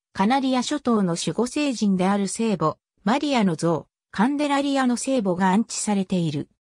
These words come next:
カンデラリアの聖母像のオリジナルは千八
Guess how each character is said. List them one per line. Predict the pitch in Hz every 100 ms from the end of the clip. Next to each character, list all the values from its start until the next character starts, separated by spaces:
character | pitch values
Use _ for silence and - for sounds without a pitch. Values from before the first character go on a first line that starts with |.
| _ _ _
カ | - 226
ン | 285
デ | 294
ラ | 277
リ | 285 269
ア | 254
の | 240
聖 | 269 277
母 | 196 180
像 | 185 240
の | 214 156
オ | 170
リ | 226
ジ | 233 262
ナ | 247
ル | 226
は | 208 -
千 | - 226 160
八 | -